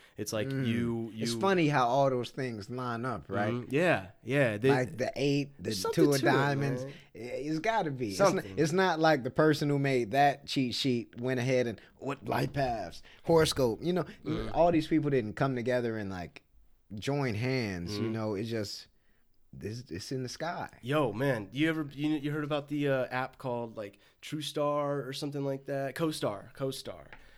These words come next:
Speaker 1: And it's all about astronomy and, and, and everything. Write it down. Look it up later. Unless, what are you looking at?
Speaker 2: Um,
Speaker 1: Did you write it down somewhere? And,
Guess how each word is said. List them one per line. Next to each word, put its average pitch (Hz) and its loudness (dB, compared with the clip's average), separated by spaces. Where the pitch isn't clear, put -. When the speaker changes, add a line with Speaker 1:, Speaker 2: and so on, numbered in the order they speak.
Speaker 1:
And 131 0
it's 123 -4
all 135 6
about 135 4
astronomy 131 2
and, 113 -4
and, 113 -4
and 117 -6
everything. 123 -4
Write 135 2
it 139 -2
down. 127 4
Look 117 -6
it 123 0
up 120 0
later. 110 -4
Unless, 131 -2
what 131 -2
are 131 2
you 131 0
looking 113 -4
at? 101 -12
Speaker 2:
Um, 101 0
Speaker 1:
Did 123 -4
you 131 -2
write 143 6
it 156 0
down 156 2
somewhere? 427 -2
And, 151 -8